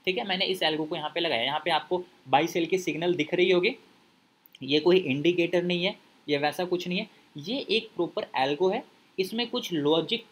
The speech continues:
code किए गए हैं, उस logic को जब, उस parameters को जब कभी भी मार्केट में फुलफिल होता है तो वो यहाँ पे बाय और sell का signal दिखाता है।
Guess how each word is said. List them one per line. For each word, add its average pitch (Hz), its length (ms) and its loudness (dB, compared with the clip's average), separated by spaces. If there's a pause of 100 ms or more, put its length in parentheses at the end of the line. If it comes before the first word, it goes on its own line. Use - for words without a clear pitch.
code 185 280 4
किए 202 240 2
गए 202 100 2
हैं, 208 180 0 (120)
उस 226 180 -2
logic 160 480 2
को 233 140 2
जब, 220 240 0
उस 185 140 2
parameters 185 680 0
को 208 140 0
जब 180 260 0
कभी 190 240 2
भी 151 200 0 (440)
मार्केट 160 400 0
में 214 80 -4
फुलफिल 185 380 0
होता 185 220 2
है 202 60 -2
तो 202 120 -2
वो 233 160 2
यहाँ 175 240 0
पे 220 100 0
बाय 165 240 0
और 196 100 0
sell 175 200 -2
का 202 100 -6
signal 165 340 -2
दिखाता 113 360 0
है। 104 80 -10